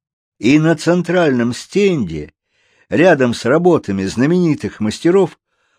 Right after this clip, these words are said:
он увидел на воронёной стали такие же картинки,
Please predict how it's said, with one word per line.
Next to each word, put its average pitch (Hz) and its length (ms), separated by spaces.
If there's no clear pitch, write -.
он 127 280
увидел 139 560
на 92 300
воронёной 139 680
стали 120 680
такие 127 400
же 135 120
картинки, 151 920